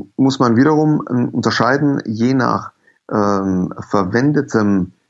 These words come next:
Mobilfunknetz. Wir haben in Deutschland einmal das zwei G Netz, das drei G Netz und das vier G Netz.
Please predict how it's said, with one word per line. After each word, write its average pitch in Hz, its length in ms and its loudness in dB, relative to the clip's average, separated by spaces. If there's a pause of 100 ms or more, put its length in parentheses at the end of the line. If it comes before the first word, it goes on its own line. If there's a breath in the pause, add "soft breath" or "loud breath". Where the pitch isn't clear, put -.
(120)
Mobilfunknetz. 104 1000 2
Wir 107 120 2
haben 107 200 2
in 98 100 2
Deutschland 113 640 -2
einmal 95 440 0
das - 320 -6 (320 soft breath)
zwei 113 320 -2
G 147 160 0
Netz, 143 320 -4
das 98 220 -6
drei 110 240 -4
G 113 120 -2
Netz 104 260 -4
und 110 200 -6
das 95 160 -6
vier 139 300 0
G 147 160 2
Netz. - 440 -4